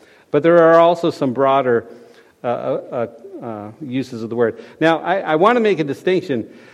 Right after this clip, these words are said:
When we talk about persecution and we, when we consider the Great Tribulation, we often associate that with this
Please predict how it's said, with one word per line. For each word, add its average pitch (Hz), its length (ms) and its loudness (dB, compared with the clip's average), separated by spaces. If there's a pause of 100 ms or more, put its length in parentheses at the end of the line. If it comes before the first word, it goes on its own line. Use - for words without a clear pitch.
(100)
When 139 160 2
we 170 100 2
talk 220 220 2
about 226 240 4
persecution 185 760 0
and 143 100 0
we, 160 120 2
when 165 320 -4
we 165 120 -4
consider 202 580 2
the 143 240 -4
Great 180 300 0
Tribulation, 156 640 2
we 139 80 0
often 160 340 0
associate 165 600 -2
that 143 240 0
with 131 160 -4
this 135 260 -4